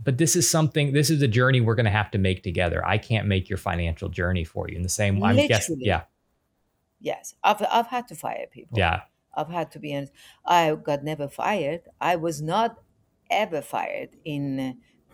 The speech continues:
Speaker 2: thirty-one <laughs> years. I've not been fired, but I fired quite a few of them, and they just, they were so shocked, and I thought,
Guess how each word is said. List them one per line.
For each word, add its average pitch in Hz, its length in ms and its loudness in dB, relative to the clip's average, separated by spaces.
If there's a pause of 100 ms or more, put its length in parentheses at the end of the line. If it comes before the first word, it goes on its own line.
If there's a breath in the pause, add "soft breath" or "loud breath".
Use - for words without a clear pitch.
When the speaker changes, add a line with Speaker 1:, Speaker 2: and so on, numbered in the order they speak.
Speaker 2:
thirty-one 143 640 -6
<laughs> 170 120 -10
years. 139 280 -2
I've - 180 -10
not 156 220 -8
been 139 180 -10
fired, - 360 -8 (320 loud breath)
but 160 100 -2
I 165 100 0
fired 170 460 -6
quite 196 280 -10
a - 60 -20
few 165 300 -8
of - 100 -10
them, 123 220 -8
and 147 180 -8
they 147 80 -8
just, 156 320 -12
they 147 120 -6
were 135 120 -16
so 147 260 -8
shocked, 135 380 -12
and 135 100 -12
I 120 80 -12
thought, 120 240 -12